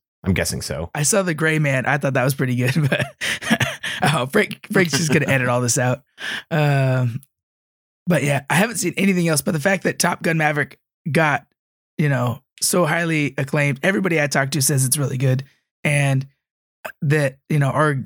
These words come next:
Speaker 2: geek audience has, you know, voted for it in this. To me, I didn't think it was gonna be something that I would like because it's, you know, jet planes and
Speaker 1: Right.
Speaker 2: stuff like that, not geeky at all. Um, but I definitely have to watch it now 'cause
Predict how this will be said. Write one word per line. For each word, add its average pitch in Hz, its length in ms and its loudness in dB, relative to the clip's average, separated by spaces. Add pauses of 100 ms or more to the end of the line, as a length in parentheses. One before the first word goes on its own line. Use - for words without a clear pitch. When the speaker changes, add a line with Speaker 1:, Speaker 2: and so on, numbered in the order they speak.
(220)
Speaker 2:
geek 139 400 2 (540)
audience 139 640 2 (100)
has, 135 560 0 (500)
you 143 100 2
know, 135 140 2
voted 147 380 2
for 147 160 0
it - 80 -6
in 139 60 2
this. 135 320 0 (480)
To - 100 0
me, 196 300 2
I 151 160 0
didn't 156 200 0
think 151 180 0
it 131 40 0
was 127 120 0
gonna 135 140 0
be 135 80 0
something 135 320 0
that - 120 -4 (220)
I 143 140 2
would 123 140 0
like 123 240 -2
because 135 320 0
it's, - 380 -2 (340)
you 143 120 2
know, 117 160 0 (100)
jet - 260 0
planes 131 240 0
and 123 60 0
Speaker 1:
Right. - 60 0
Speaker 2:
stuff 147 140 -2
like 127 120 0
that, 131 180 0
not 120 200 -2
geeky 135 320 0
at 123 60 -2
all. 135 300 -2 (560)
Um, 123 400 0
but 131 320 0
I 156 80 2
definitely 156 320 0
have 139 160 0
to 143 80 -2
watch 120 200 0
it 123 80 -4
now 117 200 0
'cause 123 320 -2